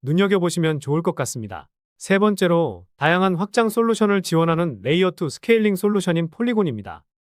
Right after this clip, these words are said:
폴리곤은 인도의 이더리움이라 불리기도 하는데요. 과거 바이낸스에서는 만 이천 프로 상승이 나오기도 했지만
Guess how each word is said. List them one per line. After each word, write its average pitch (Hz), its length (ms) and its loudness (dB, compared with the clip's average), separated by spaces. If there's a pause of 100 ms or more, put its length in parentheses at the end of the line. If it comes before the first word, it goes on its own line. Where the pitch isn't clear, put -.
(160)
폴리곤은 226 560 4
인도의 175 420 2
이더리움이라 175 540 2
불리기도 180 420 0
하는데요. 147 500 -2 (320)
과거 165 300 2
바이낸스에서는 175 1000 0
만 135 160 0
이천 202 260 0
프로 202 220 0
상승이 226 420 0
나오기도 170 400 0
했지만 160 560 -2